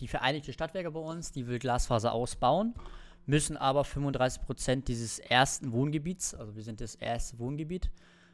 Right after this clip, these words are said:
ähm, müssen sie halt, äh,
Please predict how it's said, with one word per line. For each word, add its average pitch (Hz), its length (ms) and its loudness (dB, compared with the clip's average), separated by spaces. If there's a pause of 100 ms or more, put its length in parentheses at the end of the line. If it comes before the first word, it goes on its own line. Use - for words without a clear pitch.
(260)
ähm, 120 560 0 (100)
müssen 120 420 -2
sie 117 160 0
halt, 113 420 4 (140)
äh, 110 420 2